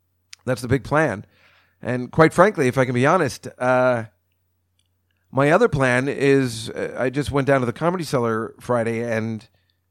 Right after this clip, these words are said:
I talked to Liz. I'm trying to get a November date for the big two hundredth podcast, uh, you know, party. And I don't, I don't know how it's gonna work because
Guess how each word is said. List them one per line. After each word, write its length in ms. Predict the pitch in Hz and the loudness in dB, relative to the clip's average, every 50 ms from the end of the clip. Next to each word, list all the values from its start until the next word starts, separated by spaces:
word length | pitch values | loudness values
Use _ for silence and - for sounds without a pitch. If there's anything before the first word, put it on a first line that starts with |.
| _ _ _ _ - | _ _ _ _ -8
I 100 | 107 117 | -8 -6
talked 240 | - - 135 127 - | -2 -2 -2 -2 -2
to 60 | 127 | -4
Liz. 260 | 123 156 175 160 123 | -4 -2 -2 -2 -2
I'm 100 | 131 120 | -4 -4
trying 180 | 101 135 139 139 | -2 -2 -2 -2
to 60 | 135 | -2
get 140 | 117 131 120 | -2 -2 -2
a 60 | 120 | 0
November 360 | 117 123 113 117 123 113 120 | 0 0 0 0 0 0 0
date 280 | 104 135 156 170 170 - | 0 2 2 2 0 -2
for 120 | - 131 | -4 -8
the 80 | 113 107 | -6 -6
big 200 | 110 120 107 - | -6 -8 -8 -6
two 160 | - 127 123 | -4 -2 -2
hundredth 400 | 117 120 113 113 120 110 95 - | -2 -2 -2 -2 -4 -6 -6 -4
podcast, 580 | - 127 139 135 - - 123 120 113 101 - - _ _ - | -2 0 0 0 0 -2 -2 -2 -2 -4 -8 -12 _ _ -16
uh, 220 | 71 64 55 80 92 - | -16 -16 -16 -18 -16 -10
you 100 | 127 127 | -6 -6
know, 80 | 113 | -4
party. 480 | 101 - 127 156 180 180 147 117 117 - _ _ _ _ _ _ _ _ _ _ _ _ _ _ _ _ _ _ _ _ _ _ _ _ _ _ _ _ _ _ - - - - - | -2 2 2 2 2 2 0 -4 -10 -14 _ _ _ _ _ _ _ _ _ _ _ _ _ _ _ _ _ _ _ _ _ _ _ _ _ _ _ _ _ _ -20 -20 -20 -10 -6
And 160 | 147 139 143 | -4 0 0
I 60 | 151 | 2
don't, 240 | 143 160 165 151 98 | 2 2 0 -2 -4
I 100 | 127 147 | -4 -2
don't 300 | 147 156 160 143 113 123 | -2 -2 -4 -6 -8 -6
know 160 | 135 147 143 | -4 -2 0
how 140 | 139 147 147 | 0 0 0
it's 120 | 139 - | -2 -4
gonna 160 | - 147 131 127 | -6 -6 -6 -2
work 220 | 131 170 170 - | -2 -2 -2 -2
because 500 | 147 131 - 147 135 131 120 110 98 | -6 -6 -4 -2 -2 -2 -4 -8 -14